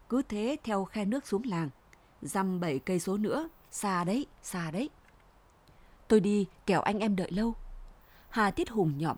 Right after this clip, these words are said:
đứng dậy. Này chú gì ơi, chị vợ gọi. Hà Thiết Hùng quay lại. Đường xa, chú cầm theo cái cón khảo này, nhỡ tối không đến nơi. Anh chị tốt quá, mà tôi chỉ xin anh chị nắm thôi.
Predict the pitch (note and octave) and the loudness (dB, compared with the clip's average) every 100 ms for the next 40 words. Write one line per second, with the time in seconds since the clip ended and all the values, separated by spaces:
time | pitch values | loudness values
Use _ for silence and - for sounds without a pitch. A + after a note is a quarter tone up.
0 | - F#3+ - D#3 - - - - - - | -2 -4 -4 -8 -12 -20 -20 -20 -20 -20
1 | - - - - - E3+ F#3+ F3+ F3+ C#4+ | -20 -20 -20 -20 -6 2 6 8 6 4
2 | C#4+ F#3+ A3 C4+ A#3 - - - - - | 4 4 4 2 0 -8 -20 -20 -16 -6
3 | C3+ E3+ D3+ - C3+ - - - - - | -4 -2 -4 -4 -10 -10 -18 -20 -20 -20
4 | - - - G#3+ F4 B3+ G#3 D3+ B3 A#3+ | -20 -12 0 0 2 0 0 0 -2 -4
5 | F3+ - - - - - - - - F3+ | -4 -6 -12 -20 -20 -20 -20 -16 2 4
6 | D3+ - G#3+ G#3 G3 - - - C4 G#3 | 4 0 -2 -4 -6 -14 -4 0 4 2
7 | C#3+ - F#3+ G#3+ B3 G#3+ C4+ - E3 C3+ | 0 -2 -2 -2 -2 -2 -2 -4 -6 -4
8 | D#3 D#3 C#3+ - - - G3+ A3+ - G#3 | -2 -2 -2 -12 -8 2 4 4 2 2
9 | A3+ C#4 A#3 G#3 G3+ A#3+ G#3+ G3+ - - | 2 0 -2 0 2 2 0 -2 -8 -20
10 | - - - - - - - - - G3 | -20 -20 -20 -20 -20 -20 -20 -20 -4 -2
11 | F3 - - - B3+ - A3 B3 D4+ - | 0 -2 -2 0 0 -2 -4 -4 -6 -14
12 | - - - F#3 D#3 D#3 - A3 F3+ D#3+ | -20 -20 0 4 6 6 4 2 2 0
13 | A#3 G#3+ A3 - E3 D3+ F3+ D#4 - A3 | -2 -2 -2 -2 -2 -2 -2 -4 -4 -6